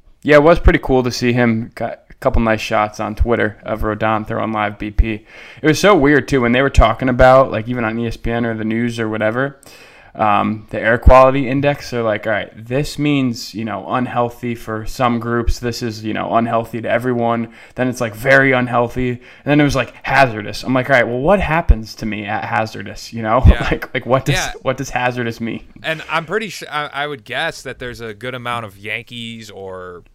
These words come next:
Speaker 2: or there may be some Yankees or at least a good amount of baseball players that were, I think the only other spot would be in Philadelphia that they canceled the games. I don't
Speaker 1: Mm-hmm.
Speaker 2: think Pittsburgh canceled it. I don't think it made its way out there, but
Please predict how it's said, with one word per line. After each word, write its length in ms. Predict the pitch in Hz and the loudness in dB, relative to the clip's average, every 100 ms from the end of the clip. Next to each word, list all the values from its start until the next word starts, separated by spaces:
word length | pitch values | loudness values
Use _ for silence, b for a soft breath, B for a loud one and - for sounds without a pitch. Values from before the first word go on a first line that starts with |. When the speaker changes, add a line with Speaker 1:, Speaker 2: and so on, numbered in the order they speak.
| _ | _
Speaker 2:
or 180 | 131 117 | -14 -12
there 220 | 135 175 | -6 -6
may 160 | 170 175 | -4 -6
be 160 | 160 151 | -8 -10
some 320 | - 151 143 | -6 -6 -6
Yankees 480 | 131 131 143 131 123 | -8 -10 -12 -12 -8
or 240 | 117 104 - | -8 -10 -10
at 180 | 120 117 | -12 -10
least 360 | 190 - - - - - - - - - | -14 -14 -18 -20 -20 -20 -20 -20 -20 -16
a 80 | 120 | -8
good 160 | 151 | -6
amount 180 | 143 131 | -6 -8
of 80 | 92 | -6
baseball 380 | 117 139 127 113 | -8 -6 -6 -6
players 520 | 120 110 107 101 98 | -6 -6 -6 -10 -14
that 200 | 107 95 | -14 -10
were, 200 | 107 98 | -10 -8
I 120 | 117 | -10
think 240 | 160 156 | -10 -14
the 100 | 147 | -12
only 220 | 143 147 139 | -12 -10 -10
other 300 | 135 123 - b b | -8 -10 -12 b b
spot 280 | - 147 117 | -6 -4 -4
would 100 | 123 | -6
be 100 | 127 | -10
in 80 | 117 | -10
Philadelphia 600 | 120 120 104 104 104 113 | -8 -8 -6 -8 -6 -8
that 120 | 107 | -8
they 100 | 107 | -10
canceled 420 | 104 107 104 113 104 | -10 -12 -12 -14 -16
the 60 | |
games. 320 | 98 107 104 123 | -10 -8 -4 -4
I 60 | |
don't 100 | 123 | -2
Speaker 1:
Mm-hmm. 140 | 113 110 | -2 -4
Speaker 2:
think 240 | 175 - | -8 -10
Pittsburgh 520 | - 180 - 170 165 | -8 -8 -8 -10 -10
canceled 380 | - 156 147 156 | -10 -12 -8 -6
it. 40 | |
I 40 | 143 | -6
don't 140 | 151 | -6
think 120 | 156 | -10
it 80 | 151 | -14
made 200 | 117 127 | -12 -12
its 140 | 123 123 | -12 -8
way 120 | 120 | -6
out 120 | 123 | -6
there, 120 | 127 | -6
but 140 | 117 | -8